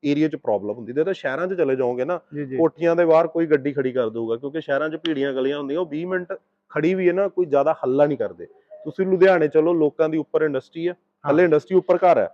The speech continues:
Speaker 2: ਬਿਲਕੁਲ।
Speaker 1: ਜੇ ਕੋਈ ਚਲਾ ਵੀ ਜਾਂਦਾ, ਲੋਕ ਪੋਲਾਈਟਲੀ ਯਾਰ ਤੇਰੀ ਗੱਡੀ ਆ ਕਰਦੇ। ਪਿੰਡਾਂ 'ਚ ਇੱਕ ਬਹੁਤ ਵੱਡੀ ਪ੍ਰੋਬਲਮ ਹੈ,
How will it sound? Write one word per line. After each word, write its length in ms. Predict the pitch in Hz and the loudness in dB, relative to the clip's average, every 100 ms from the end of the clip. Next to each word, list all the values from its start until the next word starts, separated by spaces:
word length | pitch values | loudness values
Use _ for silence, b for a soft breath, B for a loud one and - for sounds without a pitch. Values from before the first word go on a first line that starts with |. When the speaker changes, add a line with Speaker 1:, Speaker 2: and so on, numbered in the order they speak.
| - | -6
Speaker 2:
ਬਿਲਕੁਲ। 260 | 151 147 135 | -6 -4 0
Speaker 1:
ਜੇ 120 | 170 | 2
ਕੋਈ 240 | 170 196 - | 6 4 4
ਚਲਾ 220 | 156 156 | 6 6
ਵੀ 80 | 175 | 8
ਜਾਂਦਾ, 300 | 180 170 196 | 6 6 6
ਲੋਕ 340 | 196 180 180 | 6 4 2
ਪੋਲਾਈਟਲੀ 400 | 170 156 151 165 | 4 6 6 4
ਯਾਰ 140 | 165 160 | 2 2
ਤੇਰੀ 300 | 151 143 147 | 0 0 0
ਗੱਡੀ 220 | 143 147 | 0 -2
ਆ 20 | |
ਕਰਦੇ। 300 | 139 110 107 | -2 -2 -2
ਪਿੰਡਾਂ 360 | - 180 185 220 | -6 0 4 4
'ਚ 40 | |
ਇੱਕ 80 | 240 | 6
ਬਹੁਤ 200 | 226 233 | 6 6
ਵੱਡੀ 200 | 208 185 | 6 4
ਪ੍ਰੋਬਲਮ 400 | 180 139 110 | 4 2 0
ਹੈ, 60 | 90 | -6